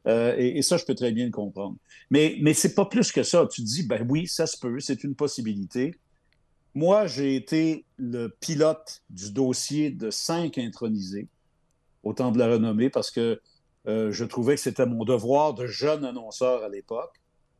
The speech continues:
euh, d'être actif au sein de mon association et de m'assurer qu'on n'oublierait pas personne. Un dont je suis très fier, c'est Peter Maher, qui a été la voix des Flames de Calgary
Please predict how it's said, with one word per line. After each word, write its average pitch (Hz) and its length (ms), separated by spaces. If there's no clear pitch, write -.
euh, 110 120
d'être 131 320
actif - 420
au 123 120
sein 139 200
de 131 60
mon 120 140
association 113 920
et 123 60
de 123 100
m'assurer 143 540
qu'on 131 140
n'oublierait 117 400
pas 151 140
personne. 104 480
Un 170 220
dont 135 160
je - 80
suis 123 120
très 113 220
fier, 156 300
c'est 117 200
Peter 139 320
Maher, 131 500
qui 120 80
a 110 40
été 110 220
la 117 140
voix 135 400
des 107 160
Flames 143 320
de 107 80
Calgary 110 720